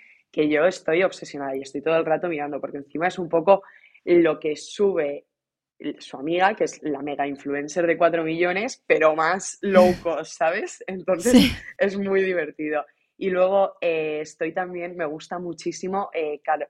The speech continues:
Speaker 1: Carolina Moura, que es,
Speaker 2: Ay,
Speaker 1: em,
Speaker 2: sí.
Speaker 1: sí.
Speaker 2: La conozco porque yo estudié con su hermana.
Speaker 1: Ay, qué guay, pues
Speaker 2: Y yo
Speaker 1: me
Speaker 2: cuando la vi en
Speaker 1: encanta.
Speaker 2: TikTok, yo pensé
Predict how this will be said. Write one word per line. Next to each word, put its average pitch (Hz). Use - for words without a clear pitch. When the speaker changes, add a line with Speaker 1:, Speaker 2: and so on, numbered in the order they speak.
Speaker 1:
Carolina 156
Moura, 165
que 151
es, 151
Speaker 2:
Ay, 254
Speaker 1:
em, 151
Speaker 2:
sí. -
Speaker 1:
sí. 226
Speaker 2:
La 220
conozco 208
porque 214
yo 190
estudié 247
con 269
su 220
hermana. 196
Speaker 1:
Ay, 180
qué 180
guay, 156
pues -
Speaker 2:
Y 240
yo 220
Speaker 1:
me -
Speaker 2:
cuando 294
la 233
vi 175
en 156
Speaker 1:
encanta. -
Speaker 2:
TikTok, 302
yo 254
pensé 175